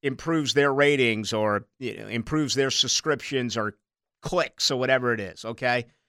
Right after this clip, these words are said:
Th-, there's not. Th-, there's just not around here. And there are in Philadelphia, New York, and Boston. He's dealt with that. He, he wouldn't have to deal with that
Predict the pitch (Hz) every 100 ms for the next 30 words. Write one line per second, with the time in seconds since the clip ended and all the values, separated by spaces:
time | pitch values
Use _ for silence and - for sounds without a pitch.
0 | _ _ 156 156 185 196 160 294 285 -
1 | - _ _ _ _ _ _ 175 156 180
2 | 220 - 285 254 196 226 294 220 110 104
3 | 90 - - _ _ _ _ _ _ -
4 | 160 175 202 233 269 127 82 92 - 139
5 | 131 120 110 117 107 107 104 95 - 90
6 | 90 78 - 98 185 - 196 240 98 82
7 | - - 113 139 - _ _ _ _ -
8 | 143 269 262 254 233 156 147 240 170 104
9 | 87 -